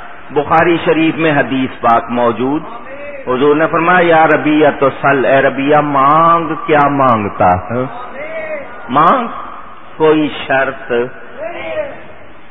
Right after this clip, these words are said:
دیکھنا، اتنا مانگنا، اتنا نہیں مانگنا، یہ مانگنا،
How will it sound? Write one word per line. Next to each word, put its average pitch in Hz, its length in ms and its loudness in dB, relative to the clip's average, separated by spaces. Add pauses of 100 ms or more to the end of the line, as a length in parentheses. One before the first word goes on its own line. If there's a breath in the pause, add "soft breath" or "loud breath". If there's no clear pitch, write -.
دیکھنا، 123 460 0 (1600)
اتنا 135 300 0
مانگنا، 139 560 2 (840)
اتنا 123 320 -2
نہیں 123 200 0
مانگنا، 104 460 -2 (840)
یہ 107 220 0
مانگنا، 147 680 4